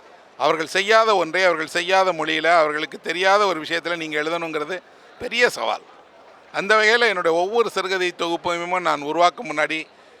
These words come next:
மிக கவனமாக, மிக நேர்த்தியாக, இன்னும் சொல்லப்போனால் புதிய கதைக்களத்துல, புதிய மொழியோட வெளியிடணும்னு நான் விரும்புவேன். இந்த சிவப்பு மச்சம் கதையும் அந்த மாதிரி ஒரு புதிய கதைக்களத்தை கொண்ட ஒரு மொழி தான். இதுல இருபது கதைகள் இருந்தாலும், ஒரு நான்கு கதைகள்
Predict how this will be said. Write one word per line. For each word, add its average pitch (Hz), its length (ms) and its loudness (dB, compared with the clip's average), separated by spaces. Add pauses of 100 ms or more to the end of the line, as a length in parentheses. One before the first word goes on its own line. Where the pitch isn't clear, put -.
(140)
மிக 170 320 0
கவனமாக, 160 640 2
மிக 151 240 -4
நேர்த்தியாக, 160 640 0
இன்னும் 160 220 -6
சொல்லப்போனால் 160 540 0
புதிய 185 400 -4
கதைக்களத்துல, 151 760 -2 (440)
புதிய 196 300 -2
மொழியோட 180 420 2
வெளியிடணும்னு 160 480 0
நான் 139 200 -4
விரும்புவேன். 143 460 -6 (420)
இந்த 147 140 -2
சிவப்பு 185 400 0
மச்சம் 165 320 -4
கதையும் 160 340 -4
அந்த 143 220 -4
மாதிரி 147 280 -2
ஒரு 131 340 -4
புதிய 160 520 0 (440)
கதைக்களத்தை 160 580 -2
கொண்ட 143 240 -6
ஒரு 135 120 -4
மொழி 131 220 -6
தான். 143 180 -4 (1200)
இதுல 160 140 -6
இருபது 196 400 0
கதைகள் 196 300 0
இருந்தாலும், 180 360 2
ஒரு 165 180 -2
நான்கு 175 360 2
கதைகள் 180 380 -4